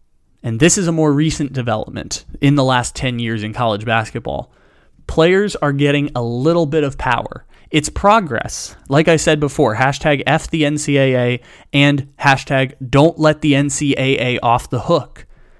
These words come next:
Name, image, and likeness and the transfer portal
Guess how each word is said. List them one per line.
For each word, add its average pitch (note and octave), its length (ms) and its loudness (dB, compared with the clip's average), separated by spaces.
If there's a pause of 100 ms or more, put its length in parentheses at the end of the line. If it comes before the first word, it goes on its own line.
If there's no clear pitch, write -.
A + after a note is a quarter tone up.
(480)
Name, D#3 260 0
image, G3 240 -2
and F3 120 -2
likeness D#3+ 600 -2 (280)
and D#3 240 4
the D3 60 2
transfer D3 460 0
portal C3 560 0